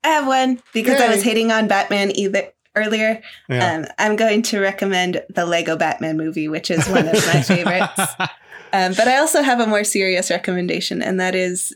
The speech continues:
Speaker 1: uh, Cornelius Van Til's little book on the Protestant doctrine of Scripture.
Speaker 2: Hmm.
Speaker 1: Um, he talks about the perspicuity of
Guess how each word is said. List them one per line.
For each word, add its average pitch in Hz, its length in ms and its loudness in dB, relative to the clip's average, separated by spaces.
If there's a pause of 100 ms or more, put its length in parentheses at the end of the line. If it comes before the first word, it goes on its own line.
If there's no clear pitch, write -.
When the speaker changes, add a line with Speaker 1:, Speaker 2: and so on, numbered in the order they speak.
Speaker 1:
uh, 175 380 -4 (280)
Cornelius 185 440 -4
Van 180 160 -4
Til's 180 260 -6
little 175 180 -4
book 170 400 -6
on 165 500 -6 (720)
the 180 160 -2
Protestant 202 520 -2
doctrine 160 320 -4
of 151 80 -8
Scripture. - 520 -8 (480)
Speaker 2:
Hmm. 131 40 -4
Speaker 1:
Um, 160 240 -2
he 190 260 -8
talks 190 580 -4
about 170 640 -2 (100)
the 190 220 -10
perspicuity 180 960 -4
of 160 320 -6